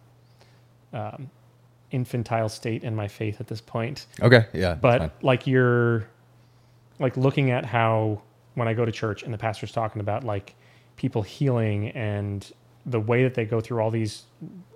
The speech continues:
Speaker 1: often anecdotal stories of someone healing from something that seems impossible to heal from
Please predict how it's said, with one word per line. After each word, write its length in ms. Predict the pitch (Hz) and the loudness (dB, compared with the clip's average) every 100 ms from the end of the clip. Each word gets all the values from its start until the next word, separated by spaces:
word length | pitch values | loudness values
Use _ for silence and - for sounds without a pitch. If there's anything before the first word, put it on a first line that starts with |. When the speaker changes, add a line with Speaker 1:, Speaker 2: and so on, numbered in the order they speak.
| _ | _
Speaker 1:
often 300 | 120 110 139 | -6 -6 -8
anecdotal 400 | 135 110 117 110 | -8 -8 -6 -6
stories 360 | 104 120 120 107 | -6 -4 -2 -4
of 80 | 98 | -6
someone 220 | 117 107 | -8 -8
healing 380 | - 131 127 117 | -4 -2 0 -2
from 160 | - | -4
something 400 | 104 - 107 110 | -8 -6 -8 -8
that 140 | 104 - | -10 -10
seems 260 | - 113 | -6 -6
impossible 460 | 107 98 117 - 110 | -6 -6 -8 -6 -6
to 60 | 104 | -6
heal 200 | 113 110 | -6 -6
from 340 | - 117 143 | -6 -8 -8